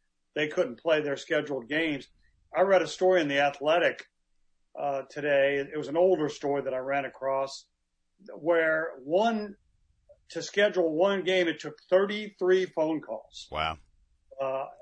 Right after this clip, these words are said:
Speaker 1: and, you know, it, it, and it happened to everybody, not just mid-majors, upper majors. You know, Tennessee had to shut down, lost four huge games, including one against Gonzaga. So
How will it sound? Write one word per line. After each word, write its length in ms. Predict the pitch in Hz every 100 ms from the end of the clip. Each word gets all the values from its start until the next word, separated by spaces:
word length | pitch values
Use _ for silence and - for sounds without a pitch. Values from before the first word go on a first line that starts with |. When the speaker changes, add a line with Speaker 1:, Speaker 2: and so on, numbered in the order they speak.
| 165
Speaker 1:
and, 300 | 147 147 135 _ _ _ _ _ -
you 100 | 165
know, 220 | 160 175 -
it, 160 | 180 175
it, 180 | 175 185
and 80 | 165
it 100 | 160
happened 280 | 202 208 175
to 60 |
everybody, 400 | 170 165 139 113 -
not 200 | 135 151
just 220 | 151 160 165
mid-majors, 800 | 160 151 156 156 160 156 147 - -
upper 200 | 151 160
majors. 480 | 151 156 151 151 147
You 80 | 143
know, 100 | 123
Tennessee 440 | - 156 147 165
had 120 | 151
to 80 | 143
shut 360 | - 170 160 143
down, 420 | 151 151 151 196 _ _ _ -
lost 340 | 156 151 - -
four 300 | 165 165 165
huge 400 | 170 180 170 135
games, 320 | 156 156 151
including 380 | 135 - 151 143
one 240 | 139 151 151
against 340 | 139 143 -
Gonzaga. 640 | 131 120 139 139 143 147 - _ _ _ _ _
So 460 | - 175 151 151